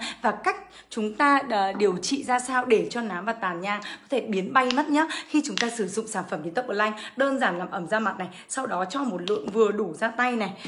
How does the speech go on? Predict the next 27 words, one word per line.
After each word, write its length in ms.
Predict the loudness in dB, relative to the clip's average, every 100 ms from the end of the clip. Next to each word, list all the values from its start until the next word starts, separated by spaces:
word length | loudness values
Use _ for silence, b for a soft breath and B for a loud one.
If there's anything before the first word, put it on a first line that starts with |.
| B B
Đó, 480 | 0 4 6 4 2 B B
rồi 120 | 0
mọi 160 | 0 0
người 180 | -2 -2
nhẹ 280 | -2 -4 -4
nhàng 360 | -2 -2 0
massage 380 | 0 0 0 2
lên 180 | 4 4
da 140 | 4
mặt. 200 | 4 4 0 B B B -4
Đấy, 120 | -2
mọi 160 | 0 0
người 160 | -2
thấy 160 | -2 0
không? 160 | 0 -2 -6 B -4
Mùi 260 | 0 2
hương 180 | 0 -2
rất 120 | -2
là 120 | -4 -4
dễ 180 | -4 -6 -4
chịu 220 | -4 -4 -4
và 80 | -6
cái 140 | -6
sản 280 | -6 -4 -4
phẩm 180 | -4 -4
này 140 | -6 -6
này 160 | -8